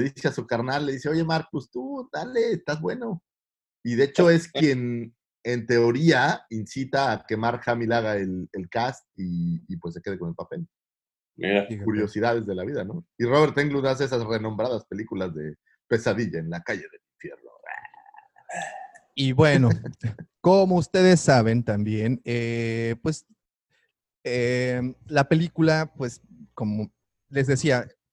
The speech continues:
Speaker 3: Lucas no quería usar actores de renombre porque quería lanzar a nuevos talentos. Eso es la explicación que se le dio a las personas. La realidad es de que no tenían lana para
Speaker 2: Exacto.
Speaker 3: poder,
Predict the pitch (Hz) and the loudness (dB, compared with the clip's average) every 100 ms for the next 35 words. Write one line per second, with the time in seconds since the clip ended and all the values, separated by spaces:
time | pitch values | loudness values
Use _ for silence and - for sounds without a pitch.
0 | _ - 147 196 214 220 190 185 160 156 | _ 0 8 8 8 4 2 2 6 8
1 | 156 - 123 127 - 113 113 113 117 - | 6 6 4 4 4 6 6 6 2 -2
2 | - _ _ _ 110 107 123 151 156 120 | -18 _ _ _ -2 2 6 8 8 4
3 | 101 _ _ _ 107 104 - 104 107 113 | -4 _ _ _ -6 -6 -8 -8 -2 2
4 | 120 123 110 - 113 113 104 104 - 110 | 4 4 2 4 4 4 4 2 2 4
5 | 127 127 104 - _ _ _ - 123 123 | 4 4 0 -8 _ _ _ 2 4 6
6 | 147 135 127 123 139 - - 107 101 - | 6 8 6 2 -2 -4 -6 -4 -4 4
7 | 117 123 135 - 113 101 104 107 113 113 | 6 6 2 -4 -2 0 2 2 2 -2
8 | 101 98 - - 110 147 127 98 _ _ | -8 -10 -8 -4 4 6 6 0 _ _
9 | _ - 123 175 147 143 156 170 165 151 | _ 2 8 8 8 6 6 6 4 2
10 | 143 127 135 135 135 131 131 143 123 120 | 2 4 4 4 4 6 6 6 6 2
11 | _ _ _ _ 123 117 110 107 113 107 | _ _ _ _ 4 4 2 0 -2 0
12 | 110 110 | 0 0